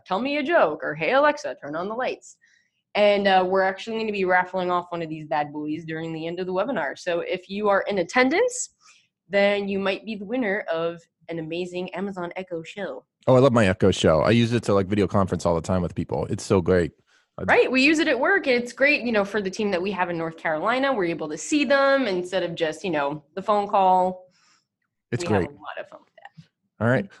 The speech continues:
Speaker 2: Well, Lisa, thank you so much. And, um, if people want to register for this webinar, how they do it, what do they do?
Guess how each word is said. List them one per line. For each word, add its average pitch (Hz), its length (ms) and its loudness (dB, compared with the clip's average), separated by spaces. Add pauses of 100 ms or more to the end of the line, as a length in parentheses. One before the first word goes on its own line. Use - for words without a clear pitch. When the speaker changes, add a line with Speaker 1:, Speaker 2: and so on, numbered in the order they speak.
Speaker 2:
Well, 143 120 6
Lisa, 165 540 4
thank 196 320 2
you 185 80 2
so 160 240 2
much. 160 400 0 (140)
And, 127 440 2
um, 123 200 4
if 131 100 2
people 160 220 0
want 139 320 4
to 123 320 6
register 117 340 0
for 110 80 -2
this 104 140 0
webinar, 98 500 6 (560)
how - 160 2
they 95 120 4
do 90 200 4
it, 92 160 4
what 95 100 0
do 87 60 0
they 71 100 0
do? 52 260 -6